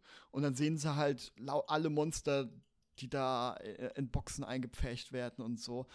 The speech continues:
Und das ist quasi eigentlich wie S C P, ähm,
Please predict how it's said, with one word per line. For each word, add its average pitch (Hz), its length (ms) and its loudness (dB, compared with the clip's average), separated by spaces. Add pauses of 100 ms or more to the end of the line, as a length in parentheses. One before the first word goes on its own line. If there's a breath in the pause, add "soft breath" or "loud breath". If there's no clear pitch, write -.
(140 loud breath)
Und 127 100 -6
das 127 100 -6
ist 151 120 -4
quasi 147 340 0
eigentlich 147 400 -2 (280)
wie 147 180 0
S - 220 0
C 147 140 -2
P, 170 500 0 (440 soft breath)
ähm, 139 540 4